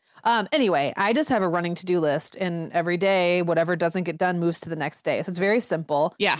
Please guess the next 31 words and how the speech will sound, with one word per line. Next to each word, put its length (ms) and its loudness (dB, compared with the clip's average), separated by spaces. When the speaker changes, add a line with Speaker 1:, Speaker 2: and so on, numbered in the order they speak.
Speaker 1:
And 100 -2
so 100 2
anything 340 -2
that 80 0
I 60 2
needed 320 0
to, 140 -8
to 80 -4
do 200 2
would 120 0
be 160 -2
in 120 -2
there. 220 0
And, 340 -4
you 80 -4
know, 160 -4
if 120 -4
I 80 2
don't 240 -2
get 120 0
it 120 2
done, 240 0
and 120 2
sometimes 360 2
if 120 0
there's, 180 2
like, 120 0
something 320 -4
coming 320 -4
up 180 0
that's 520 0